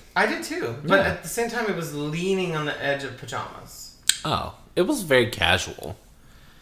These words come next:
Speaker 2: But, I mean, it was a nice pattern.
Speaker 1: Yeah.
Speaker 2: Her hair looked nice.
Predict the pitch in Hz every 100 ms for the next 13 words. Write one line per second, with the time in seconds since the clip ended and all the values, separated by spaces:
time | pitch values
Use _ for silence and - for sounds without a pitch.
0 | - - - - - - 98 87 - 92
1 | 90 85 82 85 87 - - - - -
2 | - - - - - - - - - -
3 | - - - 101 104 95 90 - 90 90
4 | 92 80 107 - - 135 - - - -
5 | - - - - - - - 95 92 85
6 | 104 113 92 - 87 80 107 - - -